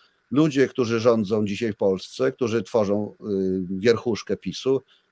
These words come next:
mają bardzo wiele rzeczy na sumieniu i to nie tylko są przewiny polityczne, to są też,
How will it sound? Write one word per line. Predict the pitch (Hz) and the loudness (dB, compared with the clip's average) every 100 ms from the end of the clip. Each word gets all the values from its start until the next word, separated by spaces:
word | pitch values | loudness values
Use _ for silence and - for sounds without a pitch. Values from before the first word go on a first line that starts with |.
| - | 0
mają | 139 160 165 | 4 4 2
bardzo | 135 139 147 151 143 160 160 160 _ - | 4 6 6 4 4 4 4 0 _ -6
wiele | 110 156 156 | 2 6 8
rzeczy | 139 139 | 6 0
na | 151 | -2
sumieniu | 143 165 180 190 165 135 | -2 -2 0 4 4 2
i | 143 | 0
to | 139 120 | -2 0
nie | 135 131 | 0 0
tylko | 202 208 | 0 -2
są | 180 143 135 123 _ _ _ _ _ _ _ | 2 2 2 0 _ _ _ _ _ _ _
przewiny | - 131 131 135 | 0 2 4 0
polityczne, | - 135 120 - 113 - - 71 67 - _ _ _ | 4 4 4 -2 -4 -4 -10 -10 -10 -14 _ _ _
to | 120 120 | 0 2
są | 143 139 | 2 2
też, | 131 131 - - | 2 0 -2 -8